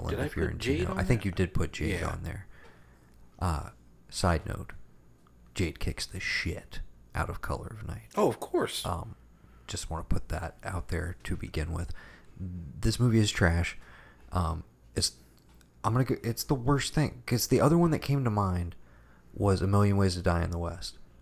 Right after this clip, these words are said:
Speaker 2: Mm-hmm.
Speaker 1: which I had a far more enjoyable time watching <laughs> than I did
Speaker 2: Right.
Speaker 1: this movie. Uh,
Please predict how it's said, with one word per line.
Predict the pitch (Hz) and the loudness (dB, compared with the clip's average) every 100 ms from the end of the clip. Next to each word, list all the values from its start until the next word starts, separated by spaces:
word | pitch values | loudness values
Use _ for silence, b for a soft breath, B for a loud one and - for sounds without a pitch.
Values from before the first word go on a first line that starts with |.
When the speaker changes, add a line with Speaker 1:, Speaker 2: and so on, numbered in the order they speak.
| - | -4
Speaker 2:
Mm-hmm. | 135 117 110 | 2 6 6
Speaker 1:
which | 113 | 6
I | - | 4
had | 92 98 - - | 6 4 2 -4
a | - | -8
far | - - 104 95 90 87 98 - - | -8 4 8 8 8 4 -6 -18 -8
more | 107 98 101 95 | -2 4 6 8
enjoyable | 92 90 98 85 85 87 | 6 4 4 4 0 -2
time | 90 80 80 | 0 0 0
watching | 85 85 - 92 80 | -2 -4 -2 -4 2
<laughs> | - | 4
than | 110 | 6
I | 117 | 6
did | - - 101 92 - - | 4 6 4 8 6 8
Speaker 2:
Right. | 131 - - - | 2 0 -6 -4
Speaker 1:
this | 95 92 - | 2 2 2
movie. | 80 76 - - - b b b - | -4 -6 -12 -14 -18 b b b -6
Uh, | 87 85 82 82 | -2 0 -2 -4